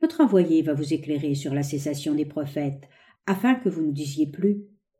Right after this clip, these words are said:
Il ne nous vient plus d'annonciateur, d'avertisseur. Le voilà au milieu de vous, cet annonciateur, cet avertisseur, et Dieu est puissant sur toutes choses. Lorsque Moïse dit aux Israélites :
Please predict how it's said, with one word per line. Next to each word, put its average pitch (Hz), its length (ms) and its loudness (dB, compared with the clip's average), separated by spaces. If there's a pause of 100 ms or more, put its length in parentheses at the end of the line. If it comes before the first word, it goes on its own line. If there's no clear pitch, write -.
(140)
Il 302 120 4
ne 311 80 10
nous 285 120 10
vient 240 220 6
plus 233 160 2
d'annonciateur, 160 800 2
d'avertisseur. 165 840 0 (920)
Le 330 100 6
voilà 269 320 6
au 214 60 6
milieu 190 300 6
de 180 100 6
vous, 165 240 0
cet 151 240 -6
annonciateur, 143 720 -2 (220)
cet 220 240 0
avertisseur, 175 800 0 (640)
et 160 100 2
Dieu 139 340 -2
est 147 140 -4
puissant 190 460 -4
sur 202 260 -8
toutes - 240 -8
choses. - 540 -8 (1500)
Lorsque 254 320 0
Moïse 233 480 6
dit 226 200 -4
aux 175 60 -2
Israélites : 143 800 -2